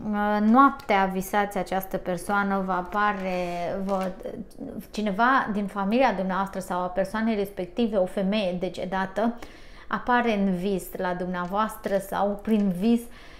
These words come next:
vă trimite anumite, sau v-a trimis anumite informații. Acestea vor ilumina cât de curând, uh, această relație. Iar la această persoană,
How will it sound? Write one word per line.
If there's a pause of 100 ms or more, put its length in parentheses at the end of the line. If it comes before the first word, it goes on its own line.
(100)
vă
trimite
anumite, (920)
sau
v-a
trimis
anumite
informații. (1900)
Acestea
vor (240)
ilumina (560)
cât
de
curând,
uh, (300)
această
relație. (300)
Iar
la
această
persoană,